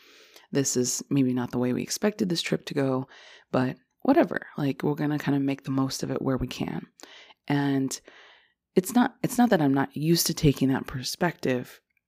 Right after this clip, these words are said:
I try to take that perspective very often, but you know those moments where you realize you've changed? Like, "Oh, wait a minute, this is a moment of progress here.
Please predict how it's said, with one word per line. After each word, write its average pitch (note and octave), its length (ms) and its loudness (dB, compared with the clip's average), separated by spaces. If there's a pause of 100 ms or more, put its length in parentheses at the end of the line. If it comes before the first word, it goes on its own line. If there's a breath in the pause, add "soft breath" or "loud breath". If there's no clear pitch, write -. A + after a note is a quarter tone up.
(100)
I C#3+ 100 -4
try F#3+ 360 0
to E3 100 -4
take - 180 -2
that - 180 -2
perspective - 520 -6
very B2 200 -2
often, C3 440 -2
but C#3 280 0 (560 loud breath)
you F3+ 140 4
know C4+ 180 8
those E3+ 220 4
moments C3 560 0
where C3 300 -2
you C#3 260 -2
realize C3+ 540 0
you've B2 160 -6
changed? - 560 -8 (640)
Like, C3+ 260 0 (380 loud breath)
"Oh, A#3+ 100 8
wait A3 200 6
a A3 40 8
minute, A2 320 2
this A3 200 2
is A#3+ 80 0
a G3 40 2
moment C#3 380 2
of - 120 -10
progress - 560 -4
here. - 320 -10